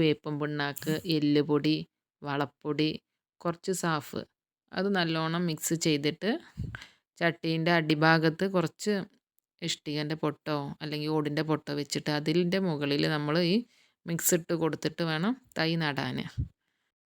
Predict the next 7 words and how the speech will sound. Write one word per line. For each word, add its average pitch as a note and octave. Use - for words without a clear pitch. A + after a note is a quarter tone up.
പിന്നെ G3+
അതിൻ്റെ F#3
കോഡക്സ് D#3+
ഒന്ന് E3
ലേശം D#3+
പൊക്കി E3
വെച്ചാൽ E3